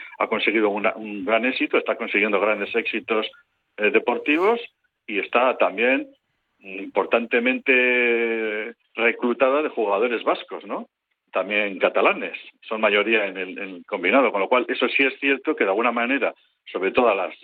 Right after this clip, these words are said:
nuevas, muy nuevas generaciones, pues le hace, le hace tener un,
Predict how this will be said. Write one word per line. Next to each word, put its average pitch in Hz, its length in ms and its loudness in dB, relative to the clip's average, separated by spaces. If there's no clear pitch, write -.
nuevas, 110 360 0
muy 113 220 -2
nuevas 120 280 2
generaciones, 127 720 -2
pues 90 140 -6
le 98 60 4
hace, 113 260 2
le 90 120 -2
hace 95 260 2
tener 110 200 0
un, 117 80 -6